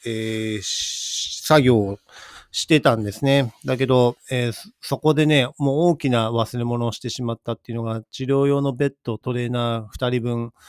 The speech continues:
えー、それを送り忘れてしまったっていうのを、えー、全然気づかなくて、で、翌日の朝、えー、体育館に行った時に、あれなんかおかしいなと思った時に、そのベッ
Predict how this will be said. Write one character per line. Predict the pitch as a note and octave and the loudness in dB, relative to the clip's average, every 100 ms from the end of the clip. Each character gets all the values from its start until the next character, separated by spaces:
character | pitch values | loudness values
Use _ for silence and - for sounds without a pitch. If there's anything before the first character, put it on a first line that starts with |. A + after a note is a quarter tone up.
| - - _ - | -20 -20 _ -10
え | A#2 | -8
ー、 | |
そ | A2 C3 | -6 -4
れ | B2+ | 0
を | B2+ B2 | 0 0
送 | A#2 C#3 | -2 0
り | B2+ | 0
忘 | A#2 - | 0 -2
れ | A#2 | -8
て | - | -8
し | - | -8
ま | A2 | -8
っ | G#2+ | -8
た | - | -8
っ | A2 | -10
て | - | -8
い | A#2 | -8
う | |
の | A#2+ | -4
を、 | B2 G#2+ - - - _ _ | -4 -4 -10 -20 -20 _ _
え | B2 A#2 A2+ A2+ A2 G#2+ | -6 -4 -4 -4 -6 -8
ー、 | |
全 | A2+ A2+ B2+ D3+ | -6 -2 2 2
然 | C#3 D3 | 2 2
気 | B2 | 0
づ | B2+ | -4
か | C3+ C3 | -2 0
な | G#2+ | -2
く | |
て、 | - A#2 A2 F#2+ _ - - _ _ | -6 -4 -4 -6 _ -20 -20 _ _
で、 | A#2 A#2+ | -4 -2
翌 | A#2 A2+ - | 0 0 -2
日 | D3+ E3+ E3+ | 0 0 2
の | D#3+ D#3 D#3+ | 2 2 0
朝、 | - D3+ G#2 - - | 2 0 0 -6 -8
え | A#2+ | -6
ー、 | A2+ | -6
体 | B2 | -6
育 | B2+ | -4
館 | C3+ | -4
に | B2+ | -4
行 | A#2 | -4
っ | |
た | |
時 | B2+ A#2+ | -6 -4
に、 | A2 G#2 - _ _ | -4 -6 -10 _ _
あ | A2 | -12
れ | A#2+ | -4
な | D3 | -2
ん | D3 | -2
か | B2 | -2
お | A2 | -4
か | |
し | A2+ C3 | -4 -4
い | A#2 | -2
な | G#2+ - _ | -4 -6 _
と | A2+ | -6
思 | A#2 | -4
っ | A#2 | -6
た | - | -8
時 | A2+ A2 A#2+ | -8 -8 -4
に、 | B2+ C#3+ A2 - - _ _ | 0 0 -2 -10 -20 _ _
そ | B2 | -4
の | A#2 | 0
ベ | |
ッ | A2 | 0